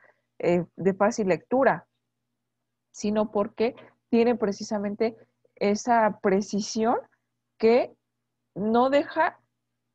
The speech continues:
como que mucha cabida, y digo como que mucha cabida a interpretaciones. Las interpretaciones, pues tienen, obviamente, yo lo puedo interpretar de una forma,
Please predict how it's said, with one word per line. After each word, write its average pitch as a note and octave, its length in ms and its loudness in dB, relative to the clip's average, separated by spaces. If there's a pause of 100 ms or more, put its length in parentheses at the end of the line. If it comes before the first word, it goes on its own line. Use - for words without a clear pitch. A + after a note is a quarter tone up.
(200)
como F#3+ 340 -4
que G3+ 140 -4
mucha B3 440 -2
cabida, G#3 460 -2 (440)
y G3+ 80 0
digo G#3+ 260 4
como F#3 200 -4
que - 80 -12
mucha G#3+ 260 -6
cabida G#3 340 0
a - 80 -4
interpretaciones. F#3+ 1000 -4 (300)
Las G#3+ 220 0
interpretaciones, G3+ 1080 -6 (300)
pues G3+ 220 -8
tienen, G#3+ 520 -4
obviamente, F#3+ 640 -6
yo G3 120 0
lo G3+ 60 0
puedo G3 180 0
interpretar F#3 420 -6
de - 60 -8
una G3 160 -8
forma, A3+ 540 0